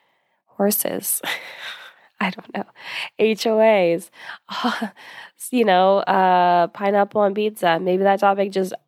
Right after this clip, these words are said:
just, you're just like, "I'm over it," and change it to something else, or change it to something that you know they'll be able to talk about, that you can actually endure that conversation, okay? So again, switch up the topics, and if that doesn't work, take a break. Number five,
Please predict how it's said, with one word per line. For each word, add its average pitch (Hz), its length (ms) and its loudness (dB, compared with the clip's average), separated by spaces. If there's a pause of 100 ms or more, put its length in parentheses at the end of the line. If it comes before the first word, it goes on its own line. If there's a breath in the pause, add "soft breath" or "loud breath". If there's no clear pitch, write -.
(120)
just, 202 260 -8
you're 202 80 -4
just 185 180 -10
like, 180 120 2
"I'm 185 220 -2
over 202 380 4
it," - 220 -8 (500 loud breath)
and 196 300 -2
change 233 240 0
it 254 80 -2
to 277 100 2
something 302 300 2
else, 240 240 4
or 196 60 2
change 202 240 -4
it 214 100 -4
to 220 80 -2
something 214 400 -2
that 202 140 0
you 254 160 0
know 220 160 2
they'll 214 160 2
be 202 120 2
able 180 120 4
to 180 80 -2
talk 180 240 -2
about, 240 280 2
that 214 120 -2
you 196 140 -4
can 196 120 -10
actually 190 420 -2
endure 185 420 0
that 165 180 -4
conversation, - 920 -10
okay? 190 280 -2
So 180 320 -2 (600 loud breath)
again, 190 280 2
switch 208 360 0
up 285 140 2
the - 80 -20
topics, 220 760 0 (600)
and 196 600 2
if 190 100 -10
that 190 120 2
doesn't 233 240 2
work, 202 360 0
take 180 200 -8
a 190 40 -18
break. - 340 -18 (960)
Number 226 340 2
five, 151 640 0